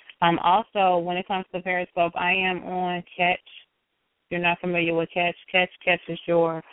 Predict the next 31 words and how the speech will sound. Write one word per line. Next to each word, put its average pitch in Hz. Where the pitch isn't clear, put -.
all 175
your 165
videos. 156
Periscope 190
only 170
holds 170
your 160
videos 165
for 156
twenty-four 160
hours, 156
but, 151
um, 147
Catch 180
will 165
catch -
all 165
your 160
videos 156
and 160
keep 165
them 143
forever. -
So, 147
um, -
I 165
am 156
also 165
at 147
Catch, 170
catch 185